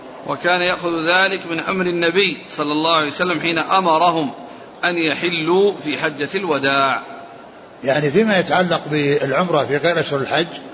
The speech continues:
Speaker 2: إذا كان في هدي يذبح، وأما العمرة التي هي مع الحج فإن فيها هدي، والهدي إن كان ساقه فإنه يدخل حج العمرة يصير قارن، وإن كان لم يسقه فإنه يشتري هديا من مكة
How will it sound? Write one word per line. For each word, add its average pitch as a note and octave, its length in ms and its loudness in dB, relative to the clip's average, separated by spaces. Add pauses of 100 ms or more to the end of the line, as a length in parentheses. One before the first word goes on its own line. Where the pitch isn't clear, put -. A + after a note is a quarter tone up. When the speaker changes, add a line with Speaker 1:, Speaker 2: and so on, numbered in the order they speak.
(460)
Speaker 2:
إذا E3 180 2
كان F3 260 2
في C#3+ 180 0
هدي F#3+ 300 2
يذبح، E3 340 2 (480)
وأما F3 380 2
العمرة D#3+ 440 4
التي D3+ 380 2
هي D#3 100 2
مع C#3+ 200 0
الحج D#3+ 260 0 (680)
فإن D#3 320 2
فيها D3+ 540 2
هدي، D#3 220 2 (840)
والهدي C#3+ 1040 2
إن F3+ 140 0
كان F#3 260 2
ساقه E3 680 2 (400)
فإنه F3+ 540 4
يدخل F#3+ 280 2
حج D#3+ 220 0
العمرة G3 300 4
يصير F#3 200 2
قارن، E3 400 0 (680)
وإن F#3+ 260 4
كان F#3 240 2
لم F3+ 140 2
يسقه F3+ 580 4 (340)
فإنه F3+ 300 4
يشتري F#3 500 4
هديا E3+ 200 2
من C#3+ 160 -4
مكة G3+ 380 2